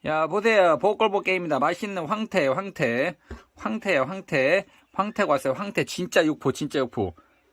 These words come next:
진짜 육포가 이제 여러분들 간식으로 가는 거예요. 그죠? 여기 보시면, 여기 보세요. 육체 육포. 여기 보시면 종이컵.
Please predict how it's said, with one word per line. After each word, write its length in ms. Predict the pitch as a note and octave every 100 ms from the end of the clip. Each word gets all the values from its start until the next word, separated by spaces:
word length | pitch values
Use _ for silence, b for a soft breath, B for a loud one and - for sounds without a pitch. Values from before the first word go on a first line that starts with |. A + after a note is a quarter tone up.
| b _
진짜 500 | - F#3+ G3+ - A3
육포가 1000 | D#3+ F#3+ - A#3 A#3+ A#3+ G3 G3 G3+ G3
이제 280 | D#3+ C#3 C#3
여러분들 380 | C3 D#3+ D3+ C3+
간식으로 340 | D#3 D3+ D3+
가는 220 | C3 C#3
거예요. 280 | B2+ G#2 F#2
그죠? 380 | F#2+ A2 A2+ F#3+ - B B B -
여기 240 | B2+ F3+
보시면, 320 | E3+ D3 C3 A2+
여기 80 |
보세요. 220 | A2+ G#2+ G2+
육체 240 | B2 B2
육포. 460 | A2 G#2 A2+ E3+ - b b b -
여기 140 | E3+
보시면 280 | E3+ D#3 D3
종이컵. 640 | - D#3+ F#3+ - B2 C#3+